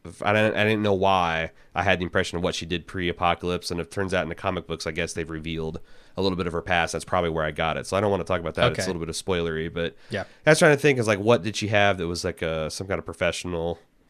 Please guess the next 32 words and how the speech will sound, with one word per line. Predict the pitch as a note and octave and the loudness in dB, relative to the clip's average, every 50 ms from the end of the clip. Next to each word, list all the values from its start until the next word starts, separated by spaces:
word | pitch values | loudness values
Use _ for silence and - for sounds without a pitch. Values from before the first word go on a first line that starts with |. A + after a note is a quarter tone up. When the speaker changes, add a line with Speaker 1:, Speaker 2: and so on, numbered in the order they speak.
| _ _ _ _ _ _ _ | _ _ _ _ _ _ _
Speaker 1:
interest | F#2 F#2 E2+ - E2 - - D#2 | -6 -4 -4 -4 -6 -6 -6 -8
in | C#2+ C#2+ | -8 -8
it? | C#2 - - - | -10 -12 -10 -10
'Cause | F2 E2+ | -4 -2
otherwise, | F#2+ G2 G2+ F#2+ F#2 F2 F2 E2+ E2 E2+ E2+ E2 E2+ - - - | -2 0 0 0 2 2 2 2 2 0 -2 -2 -6 -10 -14 -14
i-, | - - - - | -14 -14 -10 -10
it's | D2 E2 - - | -10 -10 -8 -8
a | |
scene | - - - F2+ F2 E2+ | -8 -6 -4 -4 -4 -4
that | E2+ D#2+ - D2 | -4 -6 -6 -6
I | E2+ | -6
didn't | E2+ E2 C2 D2 | -6 -6 -6 -6
know | E2 D#2+ D#2+ D#2+ D#2+ D#2+ - - _ | -6 -4 -4 -4 -4 -6 -8 -10 _
made | - F2+ F2 E2 | -8 -6 -6 -4
a | E2+ | -4
lot | E2+ D2+ D2 | -6 -6 -6
of | - | -8
sense. | - F2 E2+ E2 D#2 - - - - - - - - - - - - - - - | -6 -6 -6 -6 -6 -8 -10 -14 -16 -18 -20 -20 -20 -20 -20 -18 -18 -18 -10 -2
Speaker 2:
What | - F#3 A3 | 0 0 0
do | C4 | 0
you | D4 | 0
think | C4+ A3+ | 2 4
about | F#3+ F#3 F3 - | 4 4 4 4
the | C#3 | 0
scene | - - D3+ D3 C#3 | 0 2 2 2 2
where | B2 A#2+ A2+ | 2 2 4
Rick | A2 A2+ A2+ - - | 4 4 2 2 0
sits, | - A2+ G#2 - - - - | -2 -2 -2 -2 -4 -4 -2
uh, | G#2 G2+ F#2+ F#2+ F#2+ - - _ _ _ _ _ _ _ - _ _ _ _ _ _ _ _ _ _ _ _ _ | -2 -2 -2 -4 -4 -6 -10 _ _ _ _ _ _ _ -20 _ _ _ _ _ _ _ _ _ _ _ _ _
Morgan | B2+ C3 B2 A2+ A2+ G#2+ | 4 4 4 4 4 4
down, | A2 G#2+ G#2 G#2 G#2 G#2 - - - - - - - - - | 4 4 4 2 0 -2 -6 -10 -18 -20 -20 -20 -20 -20 -18
says, | - - - G#2+ G2+ F#2+ F#2+ - - - - | -8 -4 -2 -2 -2 -2 -6 -8 -10 -12 -14